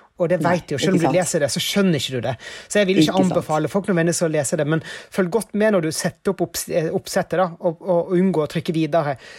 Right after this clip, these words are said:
Speaker 1: For det var jo umiddelbart etter jeg hadde trykket registrer, så kom det opp en sånn pop-up der jeg holdt på å dele kontaktene mine uten å tenke meg om. Og det er by design. Det er laget sånn for at vi skal gi fra oss kontaktene. Og så fortsetter de å nudge oss med å si, "Du har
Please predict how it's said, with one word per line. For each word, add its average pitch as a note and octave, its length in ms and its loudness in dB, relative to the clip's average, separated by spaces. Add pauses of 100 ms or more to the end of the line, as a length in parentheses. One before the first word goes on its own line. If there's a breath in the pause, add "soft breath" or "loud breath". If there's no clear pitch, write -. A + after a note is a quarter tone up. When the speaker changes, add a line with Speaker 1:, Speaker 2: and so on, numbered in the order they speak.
(120 loud breath)
Speaker 1:
For - 100 -2
det G3+ 60 4
var G#3 80 4
jo G3+ 160 -2
umiddelbart F#3+ 580 0
etter F3 160 -6
jeg F#3 80 4
hadde D#3+ 140 -6
trykket D#3+ 320 -2
registrer, F#3 420 0
så - 160 -4
kom F3+ 240 0
det F3 60 0
opp F3+ 100 -4
en D#3 140 -2
sånn E3 100 -2
pop-up - 480 -4 (320 soft breath)
der E3 300 0 (100)
jeg D#3 160 -2
holdt D#3 140 -2
på E3 80 0
å - 20 2
dele C#3+ 160 0
kontaktene D3 380 -4
mine C3+ 100 -4
uten D#3 240 -6
å - 80 -16
tenke C#3+ 320 -2
meg C3+ 160 -2
om. C3 160 -4
Og D#3+ 160 -2 (160)
det A#3 160 2
er D3+ 240 -4
by F3+ 240 2
design. C3 560 0
Det F#3 160 2
er G#3 80 2 (160)
laget D3+ 480 2
sånn B3+ 160 0 (400 loud breath)
for G3+ 160 0
at F3 140 -2
vi - 80 0
skal D#3 100 0
gi C#3+ 160 -4
fra C#3+ 160 0
oss - 80 -6
kontaktene. C#3+ 480 -6 (540 loud breath)
Og G3+ 80 0
så A3+ 160 2
fortsetter F#3+ 560 -2
de E3 140 0
å - 20 4
nudge D#3+ 400 0
oss F3 240 0
med F3 160 2
å D#3 80 2
si, E3 160 0
"Du D#3 160 -2
har D#3+ 240 2